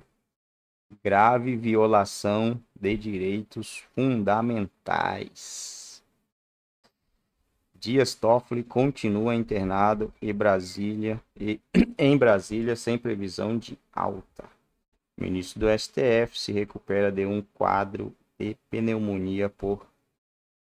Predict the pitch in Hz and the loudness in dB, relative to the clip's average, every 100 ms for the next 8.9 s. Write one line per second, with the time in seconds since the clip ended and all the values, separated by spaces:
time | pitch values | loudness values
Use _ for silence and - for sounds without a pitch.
0 | _ _ - 117 151 165 - 131 139 139 | _ _ -8 -4 -2 -4 -2 2 2 0
1 | - 123 131 - 123 117 131 135 - - | -2 0 0 -2 -4 -2 -2 -2 -2 -4
2 | 113 104 90 87 - - - _ - 95 | -2 -4 -4 -8 -12 -14 -18 _ -8 -4
3 | 101 113 117 _ _ _ - 95 101 - | -4 -4 -8 _ _ _ -6 -2 -2 -4
4 | 98 92 98 - 95 95 - 101 90 92 | -6 -6 -8 -10 -8 -8 -8 -6 -2 -2
5 | 95 110 _ _ _ _ _ _ _ _ | -2 -6 _ _ _ _ _ _ _ _
6 | _ _ _ _ _ _ - 98 98 101 | _ _ _ _ _ _ -10 -6 -4 -6
7 | 101 - - 98 90 92 101 95 98 98 | -10 -12 -2 0 0 -2 -6 -8 -8 -8
8 | 104 110 _ _ _ _ - 95 98 | -8 -12 _ _ _ _ -6 -4 -4